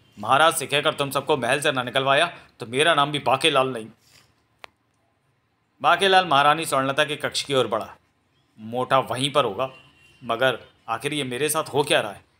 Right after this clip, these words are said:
महल में सबके सब अजीब अजीब हरकतें कर रहे हैं, क्या सब पागल हो चुके हैं?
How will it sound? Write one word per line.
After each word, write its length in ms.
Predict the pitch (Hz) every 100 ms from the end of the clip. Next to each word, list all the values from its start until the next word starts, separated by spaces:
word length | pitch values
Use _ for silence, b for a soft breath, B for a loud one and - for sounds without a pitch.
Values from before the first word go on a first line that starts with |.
| _ 117
महल 220 | 120 151
में 120 | 156
सबके 280 | 135 - 160
सब 180 | 160 165
अजीब 280 | 123 151
अजीब 180 | 151 160
हरकतें 320 | 139 151 160
कर 120 | 165 151
रहे 140 | 170
हैं, 120 | 151 - - -
क्या 80 |
सब 180 | 139 143
पागल 260 | - - 196
हो 80 | 160
चुके 220 | 127 139
हैं? 220 | 143